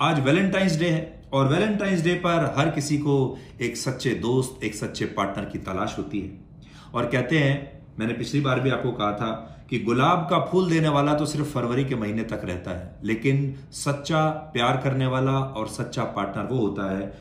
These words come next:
जो गुलाब का फूल भी देता है और फिर जीवन भर आपको गोभी का फूल और हरा धनिया भी लाकर देता है। लेकिन क्या अब ऐसे रिश्ते बनते हैं?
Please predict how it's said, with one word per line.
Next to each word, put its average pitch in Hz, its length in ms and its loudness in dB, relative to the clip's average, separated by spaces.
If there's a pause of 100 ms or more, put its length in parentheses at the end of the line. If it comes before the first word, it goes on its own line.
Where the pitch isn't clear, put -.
(140)
जो 98 120 -2
गुलाब 110 400 0
का - 80 -4
फूल 147 240 2
भी 147 140 6
देता 113 320 2
है 113 140 2 (300)
और 104 160 -6
फिर 107 120 0
जीवन 127 360 0
भर 98 260 -2 (380)
आपको 107 420 0 (360)
गोभी 120 300 4
का 135 160 4
फूल 147 340 4
और 110 280 -2
हरा 113 200 0
धनिया 104 300 -2
भी 101 180 0
लाकर 87 280 -2
देता 82 280 -10
है। - 200 -18 (460)
लेकिन 131 280 -2
क्या 151 200 2 (500)
अब 131 240 0
ऐसे 113 280 0
रिश्ते 101 380 -2 (880)
बनते 104 380 0
हैं? 135 260 0